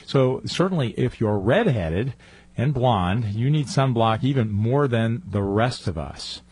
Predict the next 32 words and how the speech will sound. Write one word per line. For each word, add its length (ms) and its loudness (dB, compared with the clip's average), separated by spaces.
All 160 2
right. 240 0
I'm 220 0
Doctor 300 0
Arthur 260 -2
Perry. 440 0
I'm 160 -4
board 220 -4
certified 380 -2
plastic 380 -2
surgeon. 240 2
As 120 0
you 80 2
could 140 -6
probably 560 2
tell, 380 0
not 240 -2
your 120 2
normal 720 2
radio 600 2
sho-, 360 0
talk 280 2
show 280 2
host, 360 0
most 280 -2
of 100 -2
which 260 0
are 280 -4
attorneys 680 0
or, 340 2
uh, 220 -2
or, 360 -2